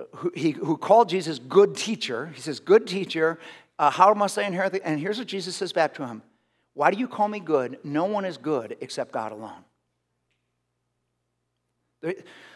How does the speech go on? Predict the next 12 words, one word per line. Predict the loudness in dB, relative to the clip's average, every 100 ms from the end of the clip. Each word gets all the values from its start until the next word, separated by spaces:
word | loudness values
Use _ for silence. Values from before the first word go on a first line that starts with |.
| _ _ _ _ 4
the |
rich | 6 10
young | 10 10 10
ruler | 10 10 10
had | 8 6
no | 8 12 12 12
idea | 12 10 6 6
he | 4
was | 4
talking | 6 6 6
to | 2
God. | 6 6 6